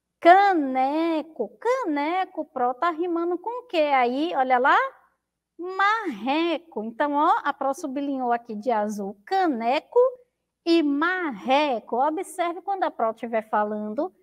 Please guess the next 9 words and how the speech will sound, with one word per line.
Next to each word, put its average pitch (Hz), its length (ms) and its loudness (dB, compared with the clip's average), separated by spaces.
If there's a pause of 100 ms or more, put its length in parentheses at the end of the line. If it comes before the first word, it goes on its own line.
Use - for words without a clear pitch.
(260)
observe 330 600 0
o 392 60 -6
som 403 580 2
das 277 220 0
palavras, 233 560 0
como 262 220 -4
são 262 200 -4
parecidos, 220 800 -6
ó. 302 100 6